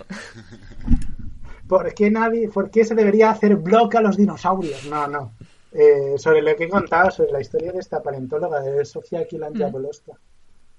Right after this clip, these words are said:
Speaker 2: Me parece, no sé, a ver, cuando hagan, no sé si Mujeres en Geología o algún grupo de estos que también están por ahí en Twitter, deberíais seguirles. El tema de Mujeres en Ciencia,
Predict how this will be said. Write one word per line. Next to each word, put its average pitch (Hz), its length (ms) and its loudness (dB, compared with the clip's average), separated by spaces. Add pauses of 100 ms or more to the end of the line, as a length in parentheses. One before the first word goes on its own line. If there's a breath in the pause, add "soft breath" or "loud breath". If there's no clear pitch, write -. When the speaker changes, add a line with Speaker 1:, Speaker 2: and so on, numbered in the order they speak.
Speaker 2:
Me 135 200 -16
parece, 151 600 -12 (120)
no 160 100 -20
sé, - 120 -20 (280)
a 139 100 -20
ver, 147 120 -20 (760)
cuando 147 920 -4
hagan, 165 720 -10 (340)
no 147 140 -12
sé 165 140 -14
si 147 600 -10 (460)
Mujeres 156 420 -6
en 156 100 -16
Geología 156 640 -8
o 135 60 -6
algún 147 420 -14
grupo 147 280 -4
de 151 60 0
estos 147 220 -12
que 139 80 -14
también 131 300 -14
están 139 180 -20
por 139 120 -14
ahí 139 40 -12
en 127 140 -14
Twitter, 147 260 -14
deberíais 135 340 -10
seguirles. 147 460 -14 (540)
El 131 100 -12
tema 147 280 -2
de 147 120 -2
Mujeres 147 440 -6
en 147 140 -16
Ciencia, 156 680 -6